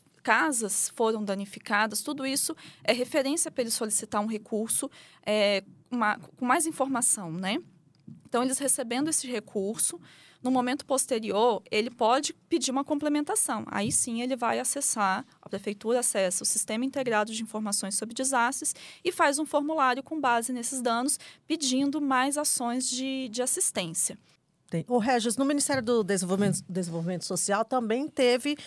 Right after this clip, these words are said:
Speaker 2: uma verba que foi liberada de emergência pra comprar equipamentos, comprar roupas de cama, camas, colchões.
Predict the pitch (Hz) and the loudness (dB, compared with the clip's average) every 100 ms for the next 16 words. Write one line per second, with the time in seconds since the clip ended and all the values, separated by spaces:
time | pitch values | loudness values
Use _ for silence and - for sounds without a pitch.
0 | - - 254 277 220 226 233 240 - 233 | -12 -4 0 0 2 0 0 -2 -2 -2
1 | 233 247 226 185 196 196 196 208 165 160 | 0 2 4 4 2 0 -2 -2 -2 -2
2 | 170 185 - 208 - - 277 - 311 302 | -2 0 0 0 -2 -10 -6 -2 -2 0
3 | 302 311 269 - - 226 - - 233 214 | 2 4 2 -2 -4 -4 -2 2 2 2
4 | 233 185 - 190 208 185 147 220 214 196 | 0 -2 -4 2 4 4 4 0 0 -2
5 | - - 220 226 214 190 175 156 233 226 | -4 0 2 4 2 0 -2 -2 -2 -2
6 | 214 196 185 180 170 190 170 - 214 214 | -2 -2 -2 -2 -2 -4 -4 -4 -2 -2
7 | 202 185 - | 2 2 0